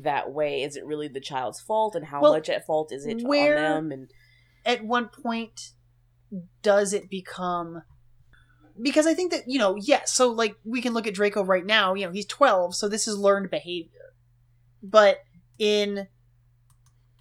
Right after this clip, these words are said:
Speaker 2: Deathly Hallows, he's
Speaker 1: Yeah.
Speaker 2: seventeen?
Speaker 1: Yeah.
Speaker 2: Like,
Speaker 1: You know, you should know better.
Speaker 2: you, yeah, like, he's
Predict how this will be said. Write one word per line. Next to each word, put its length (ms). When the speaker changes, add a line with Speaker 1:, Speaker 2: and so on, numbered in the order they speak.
Speaker 2:
Deathly 380
Hallows, 760
he's 120
Speaker 1:
Yeah. 80
Speaker 2:
seventeen? 880
Speaker 1:
Yeah. 220
Speaker 2:
Like, 340
Speaker 1:
You 100
know, 80
you 100
should 140
know 160
better. 440
Speaker 2:
you, 280
yeah, 480
like, 240
he's 500